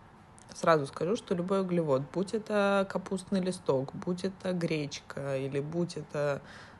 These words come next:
рафинированный сахар в кубиках,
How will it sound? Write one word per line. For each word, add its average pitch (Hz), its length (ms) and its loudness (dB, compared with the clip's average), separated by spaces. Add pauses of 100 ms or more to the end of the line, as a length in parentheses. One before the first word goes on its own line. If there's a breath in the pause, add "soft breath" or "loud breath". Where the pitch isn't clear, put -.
(120)
рафинированный 165 720 4
сахар 147 600 0 (240)
в 147 560 0
кубиках, 226 680 -2